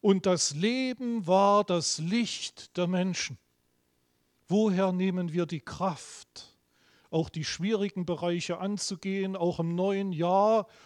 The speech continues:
auf dass sie gelöst werden zu Gottes Ehre? Und auch wenn wir die gelöst haben, kommen wir auch zu dieser Freude, von der heute der Willi das Wort gegeben hat, ja? Denn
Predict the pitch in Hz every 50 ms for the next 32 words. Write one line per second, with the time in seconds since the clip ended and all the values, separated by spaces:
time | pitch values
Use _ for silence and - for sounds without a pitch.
0 | - - 165 - - - 185 - - 185 151 - 185 165 175 214 240 247 247 -
1 | - - - - 185 196 202 196 - 202 - - - 165 - 208 214 208 - 208
2 | 185 - - - 214 220 226 226 214 190 190 180 185 180 180 196 190 190 185 180
3 | - - _ _ _ _ _ _ _ _ - - 185 185 180 190 180 - 190 196
4 | 170 - 196 185 233 269 277 - - - - 214 220 202 208 190 - 214 226 208
5 | 208 220 220 220 220 - - 214 180 208 208 170 202 180 - - - - 196 220
6 | 254 269 262 208 202 202 226 214 - _ _ _ _ _ _ _ _ _ - -
7 | - 170 165 160 180 180 185 175 175 165 127 175 190 196 190 - 190 185 175 170
8 | 147 - _ _ - - 156 151 151 160 147 160 214 214 214 208 202 202 202 -
9 | 180 156 - - 180 220 247 - - - 220 202 - 214 214 220 220 185 214 202
10 | 190 175 220 240 240 - - - - 180 175 202 233 240 - _ _ _ _ _
11 | _ _ _ _ _ _ _ - 190 185 190 190 185 180 175 156